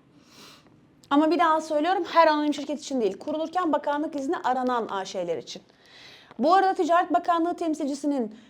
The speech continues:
literatürdeki eski adı hükümet komiseridir arkadaşlar. Çok eski kaynaklarda hükümet komiseri ifadesini görebilirsiniz. Görürseniz Ticaret Bakanlığı temsilcisinden bahsediyor. Son olarak da halka açık anonim şirketler için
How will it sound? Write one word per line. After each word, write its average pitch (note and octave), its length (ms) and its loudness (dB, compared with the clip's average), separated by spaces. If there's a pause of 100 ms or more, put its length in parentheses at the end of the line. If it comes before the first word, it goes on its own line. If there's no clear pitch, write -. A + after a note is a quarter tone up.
(160)
literatürdeki D#4 680 2
eski - 400 0
adı D4+ 400 2
hükümet D4 440 0
komiseridir G#3 540 -2
arkadaşlar. G3+ 580 0 (320)
Çok C#4+ 220 -2
eski C#4 220 -8
kaynaklarda C4 580 0
hükümet C4 340 -8
komiseri B3+ 320 -4
ifadesini A#3 500 -4
görebilirsiniz. D4+ 640 -4 (400)
Görürseniz D#4 460 0
Ticaret C#4 280 -2
Bakanlığı B3+ 280 -6
temsilcisinden G3+ 640 -6
bahsediyor. F3+ 540 -4 (680)
Son G#4 360 6
olarak C#4+ 420 10
da C#4+ 280 4 (320)
halka E4 460 2 (120)
açık - 580 -6
anonim A3 300 -2
şirketler G#3+ 440 -4
için F4+ 380 -2